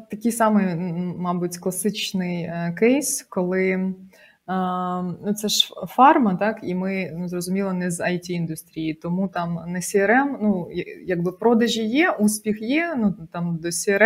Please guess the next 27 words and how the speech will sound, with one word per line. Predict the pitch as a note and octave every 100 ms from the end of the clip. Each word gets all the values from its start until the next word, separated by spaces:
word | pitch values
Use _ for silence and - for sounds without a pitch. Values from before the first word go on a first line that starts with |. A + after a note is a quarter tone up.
| B3+
M, | A3+ F#3+ F3 D#3+
е, | D#3+
не | E3 F3
доходили | E3+ - F3 E3+ E3+
руки, | G#3 C4+ F#3+
тому | - E3+
що | E3+ - E3 D#3
там | D3+ D3+
бу-, | D3+ D3+ E3+
було | D#3 D#3
багато | D#3+ E3+ E3 E3+
рутини. | E3 - C#3 C#3+ - - - - - - -
Вона | G3 D4
є, | D#4 G#3+ F#3+ G#3+ - _ -
а, | - F#3+ F#3+ -
але, | G#3+ G#3+
е, | C#4+ F#4 E4 - F#3 F3+
вона | F3+ G3+ A3+ C4
в | G#3
мене, | G#3 G3 F#3 E3+
її, | F3+ F3 F#3 F#3+ F3+
якби, | F3+ F3 E3+ F3 F3
удосконалення | F#3 F3+ - - G3 C4 D#4+ A#3+ F3+
також | F3+ - B3 - F#3
в |
моєму | F#3+ G3 A3 G#3+
to-do, | F#3+ F3+ E3+ F3 F3+